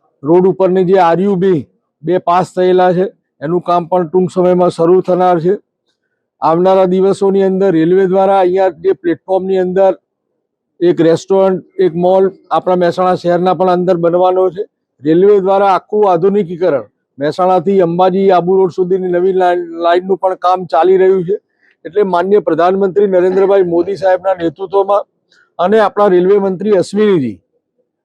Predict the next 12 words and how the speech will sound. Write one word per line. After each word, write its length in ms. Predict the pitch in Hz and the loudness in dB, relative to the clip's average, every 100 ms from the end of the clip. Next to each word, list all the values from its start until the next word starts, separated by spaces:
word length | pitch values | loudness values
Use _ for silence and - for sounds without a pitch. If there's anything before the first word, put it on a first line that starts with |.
| - | -6
જે 200 | 143 202 | 0 0
પ્રકારે 680 | 190 196 196 202 214 220 | 0 -2 0 2 2 2
આખા 300 | - 165 202 | 0 -4 -4
દેશમાં 540 | 185 175 185 180 208 202 | 0 0 0 -2 -2 0
રેલવેનું 520 | 170 175 202 208 202 | 0 0 0 0 0
નેટવર્ક 380 | 185 - 202 170 | -2 -2 -4 -4
તૈયાર 320 | 185 190 196 | -2 0 0
કરી 280 | 190 196 196 | 0 -2 -2
અને 160 | 202 208 | 0 2
લોકોની 460 | 175 165 208 208 | 0 2 0 0
સુખાકારી 640 | 196 180 190 196 196 190 196 | -2 -4 -2 -2 0 0 0
થાય, 240 | 196 190 | 0 -2